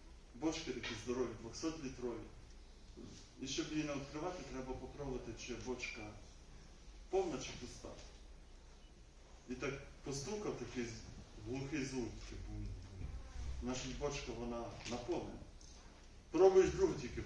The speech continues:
бум. Тільки ех, вона така пуста, пуста. Але ж дві однакові стоять, дві різні, але в одній є наповнення, в другій нема наповнення. І бачимо, людина приймає собі за должне,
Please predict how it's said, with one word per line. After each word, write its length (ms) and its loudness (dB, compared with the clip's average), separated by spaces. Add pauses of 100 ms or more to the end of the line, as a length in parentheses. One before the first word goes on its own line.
(120)
бум. 320 6 (1500)
Тільки 200 -10
ех, 300 -4 (160)
вона 200 -4
така 180 -8 (100)
пуста, 300 -6
пуста. 500 -6 (500)
Але 220 10
ж 160 4
дві 180 2
однакові 540 4
стоять, 680 0
дві 160 6
різні, 340 -2 (500)
але 200 6
в 60 6
одній 240 6
є 160 2
наповнення, 580 0 (1200)
в 260 -6
другій 200 -2
нема 300 2
наповнення. 460 -4 (1300)
І 40 2
бачимо, 420 8
людина 380 4
приймає 520 4
собі 280 2
за 180 6
должне, 500 2